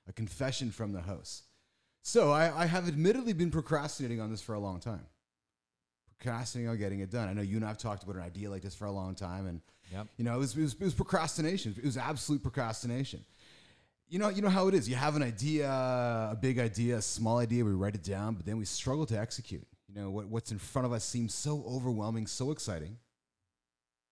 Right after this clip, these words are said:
Speaker 1: that we don't know where to start, right? And I, I, I think sometimes maybe, you know, it's just that, where do you start? Where do you start? And it's funny because it's not that procrastination as much as it is my neurosis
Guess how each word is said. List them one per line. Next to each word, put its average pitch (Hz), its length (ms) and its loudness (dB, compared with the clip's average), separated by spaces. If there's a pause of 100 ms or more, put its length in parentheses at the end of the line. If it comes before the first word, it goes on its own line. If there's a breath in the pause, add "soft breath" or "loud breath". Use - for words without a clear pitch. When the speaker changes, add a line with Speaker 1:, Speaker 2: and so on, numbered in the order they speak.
(160)
Speaker 1:
that 104 140 -4
we 98 80 -4
don't 101 140 -2
know 110 40 -2
where 87 140 -6
to 76 40 -12
start, - 360 -10 (840)
right? 98 200 -6 (320)
And 98 100 -8
I, 104 260 -4
I, 101 480 -2 (880 loud breath)
I 98 40 -8
think 131 300 0 (120)
sometimes 127 640 -2
maybe, 131 220 2 (280)
you 127 120 -2
know, 127 140 2
it's 123 200 -4
just 123 200 -4
that, 113 140 -4
where 143 160 6
do 160 60 2
you 139 80 2
start? - 400 -2 (140)
Where 113 100 -2
do 123 80 0
you 117 60 0
start? - 320 -2 (520 soft breath)
And 135 120 -2
it's - 80 -2
funny 214 260 4
because 131 300 0
it's 117 160 -6
not 143 220 -4
that 120 140 -4
procrastination 123 800 0
as 95 140 -4
much 101 240 -4
as 87 80 -8
it 92 80 -4
is 98 140 -4
my 85 120 -2
neurosis 85 920 -6